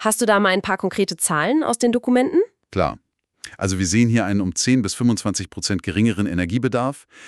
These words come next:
Speaker 2: Das sind bis zu null Komma sechsunddreißig Kilowattstunden Ersparnis jeden Tag.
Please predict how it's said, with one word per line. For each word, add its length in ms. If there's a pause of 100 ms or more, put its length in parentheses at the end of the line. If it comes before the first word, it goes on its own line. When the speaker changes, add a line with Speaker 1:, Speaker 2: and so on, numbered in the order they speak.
(120)
Speaker 2:
Das 160
sind 200
bis 160
zu 100
null 300
Komma 280
sechsunddreißig 680
Kilowattstunden 960
Ersparnis 720
jeden 260
Tag. 420